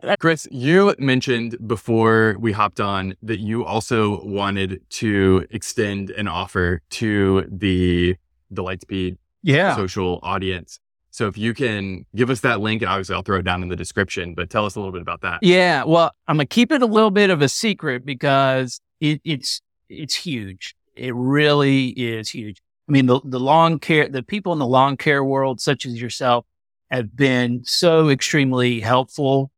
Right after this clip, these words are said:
Speaker 1: in, you know, getting the word out about M S A. We, we,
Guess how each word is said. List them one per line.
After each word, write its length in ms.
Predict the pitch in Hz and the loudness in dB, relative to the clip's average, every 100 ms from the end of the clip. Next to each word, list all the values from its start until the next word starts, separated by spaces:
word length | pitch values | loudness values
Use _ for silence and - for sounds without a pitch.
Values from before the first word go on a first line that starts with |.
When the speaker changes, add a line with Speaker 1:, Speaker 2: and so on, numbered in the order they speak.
| _ - | _ -10
Speaker 1:
in, 560 | 127 120 117 110 123 - _ | -8 -6 -8 -8 -10 -12 _
you 120 | 147 | -6
know, 140 | 117 110 | -6 -2
getting 340 | 123 147 135 | 0 2 2
the 100 | 117 | 2
word 300 | 123 127 127 | 2 2 4
out 200 | 123 120 | 2 2
about 280 | 117 120 117 | 0 0 0
M 180 | 131 123 | 2 4
S 240 | 120 117 135 | 4 2 0
A. 240 | 123 117 | 0 -2
We, 280 | 117 123 127 _ - | -6 -8 -10 _ -8
we, 180 | 127 | -2